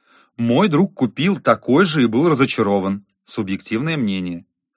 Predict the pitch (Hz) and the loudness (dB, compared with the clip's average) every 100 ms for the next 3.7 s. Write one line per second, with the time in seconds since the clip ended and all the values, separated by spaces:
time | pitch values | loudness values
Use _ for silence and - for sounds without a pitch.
0 | _ _ 98 107 131 202 160 143 110 104 | _ _ -10 -4 0 2 2 2 2 0
1 | 104 110 - 131 170 - 117 104 98 82 | -2 -4 -4 -2 -2 -2 -2 0 -2 -2
2 | 90 _ _ _ _ - 95 90 - 101 | -10 _ _ _ _ -12 -10 -12 -12 -8
3 | 104 147 131 92 92 92 | -4 -4 -4 -6 -6 -10